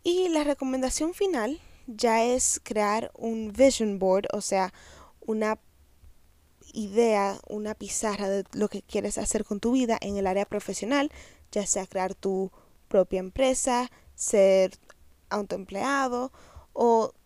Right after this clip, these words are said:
seguir trabajando pero con diferentes inversiones para empezar tus sueños.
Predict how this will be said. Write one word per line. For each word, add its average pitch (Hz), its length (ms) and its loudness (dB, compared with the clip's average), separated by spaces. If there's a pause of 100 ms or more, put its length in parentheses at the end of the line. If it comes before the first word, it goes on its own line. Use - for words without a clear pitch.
(120)
seguir 254 460 -2
trabajando 277 600 -2
pero 208 200 -4
con 214 120 -6
diferentes 202 540 -6
inversiones 277 580 -2 (320)
para 220 220 2
empezar 202 480 -4
tus - 180 -8
sueños. - 560 -8